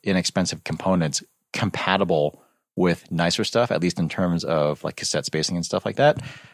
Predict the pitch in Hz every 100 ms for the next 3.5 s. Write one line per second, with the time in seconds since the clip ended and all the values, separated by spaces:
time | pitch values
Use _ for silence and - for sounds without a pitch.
0 | _ - - 113 107 107 101 104 90 95
1 | 117 - 127 139 120 113 120 107 87 90
2 | - 104 101 78 - 98 85 82 82 82
3 | - _ - 90 71